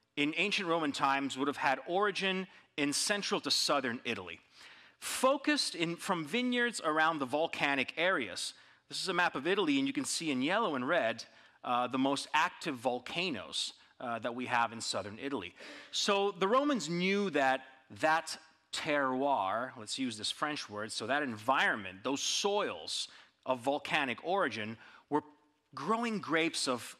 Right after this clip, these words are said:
a peculiar quality, or at least that had somewhat more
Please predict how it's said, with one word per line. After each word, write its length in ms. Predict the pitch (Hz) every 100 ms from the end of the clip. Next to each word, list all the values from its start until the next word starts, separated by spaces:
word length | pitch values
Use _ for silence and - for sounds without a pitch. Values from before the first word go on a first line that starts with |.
| -
a 60 |
peculiar 640 | - - - 180 180 139
quality, 640 | 110 - 113 104 90 - - - - -
or 140 | 143 147
at 80 |
least 320 | 143 185 175 -
that 100 | 139
had 260 | 156 147
somewhat 520 | - - 165 156 156
more 400 | 131 131 131 127